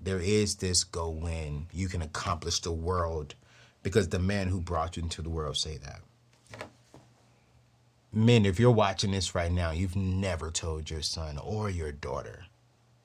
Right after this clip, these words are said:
that you're proud of them, that you love them,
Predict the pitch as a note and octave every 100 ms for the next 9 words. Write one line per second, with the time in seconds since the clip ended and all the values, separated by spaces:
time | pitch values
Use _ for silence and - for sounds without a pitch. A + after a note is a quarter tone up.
0 | _ - D#2+ - D2+ - F#2+ F2 F#2 F2+
1 | F#2 F2+ - _ _ _ _ - D#2+ -
2 | F2+ D#2 D#2+ F2 F2 F2+ F2+ F2+